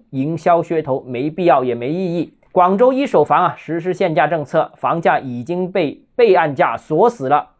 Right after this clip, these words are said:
所以呢，所谓的涨价啊，只是在价格上限范围内做调整，更准确的说，可能是优惠减少了而已。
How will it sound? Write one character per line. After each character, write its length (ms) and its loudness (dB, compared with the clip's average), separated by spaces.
所 200 2
以 80 2
呢， 180 4
所 380 0
谓 120 4
的 200 -2
涨 200 0
价 140 2
啊， 180 -2
只 220 -10
是 180 -6
在 300 2
价 300 2
格 200 2
上 320 0
限 220 -2
范 360 2
围 160 -2
内 240 0
做 340 -6
调 180 -2
整， 160 -2
更 220 0
准 180 2
确 120 0
的 80 2
说， 280 2
可 120 -10
能 140 -6
是 220 -6
优 380 2
惠 280 0
减 260 -2
少 200 2
了 80 2
而 160 4
已。 180 -4